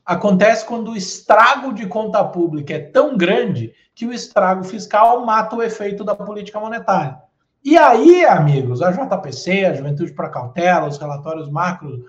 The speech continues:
da Eleven têm não falado explicitamente em dominância fiscal, mas levando em consideração os componentes de riscos fisca-, de risco fiscal, é, fiscais, quanto isso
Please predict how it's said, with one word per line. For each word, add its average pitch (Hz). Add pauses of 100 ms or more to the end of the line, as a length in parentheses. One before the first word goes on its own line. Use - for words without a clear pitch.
(360)
da 147
Eleven 190
têm 233
não 208
falado 185
explicitamente 160
em -
dominância 127
fiscal, - (180)
mas 214
levando 240
em 285
consideração 196
os 208
componentes 185
de 185
riscos 190
fisca-, -
de 123
risco 202 (360)
fiscal, 202 (400)
é, -
fiscais, - (320)
quanto 330
isso -